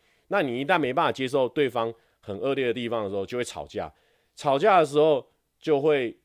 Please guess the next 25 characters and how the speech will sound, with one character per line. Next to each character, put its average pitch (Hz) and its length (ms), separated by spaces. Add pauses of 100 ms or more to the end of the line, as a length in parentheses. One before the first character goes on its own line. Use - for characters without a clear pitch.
(160)
回 123 200
归 143 140
到 147 100
最 127 220
原 107 140
本 92 140
的， 76 140
就 131 160
回 113 160
到 127 100
自 117 140
己， - 220 (340)
我 110 160
能 117 140
不 143 40
能 135 140
接 113 180
受， 107 220
他 135 200
能 117 120
不 120 60
能 110 100
接 98 220
受。 85 280 (540)
那 175 260